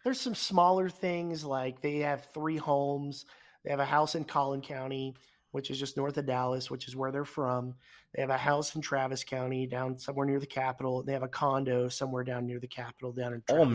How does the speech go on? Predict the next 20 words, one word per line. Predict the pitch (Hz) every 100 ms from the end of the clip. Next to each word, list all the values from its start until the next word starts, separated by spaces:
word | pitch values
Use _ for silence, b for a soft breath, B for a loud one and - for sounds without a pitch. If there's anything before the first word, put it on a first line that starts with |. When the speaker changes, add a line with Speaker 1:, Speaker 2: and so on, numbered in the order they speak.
| 113
Speaker 2:
mansions, | 110 107 85
right? | 92 95 -
You | 117
say | 117 139
a |
house, | 92 95 82 -
it's | 87 -
not | 101 85
like | 82 78
a | 80
house. | 87 76 71
Like, | 82 82
they | 95 85
just | 82 -
have | 85 82
a |
bunch | 78 78 -
of | 82 - - _
giant | - 87 85 85
houses. | 85 - 92 -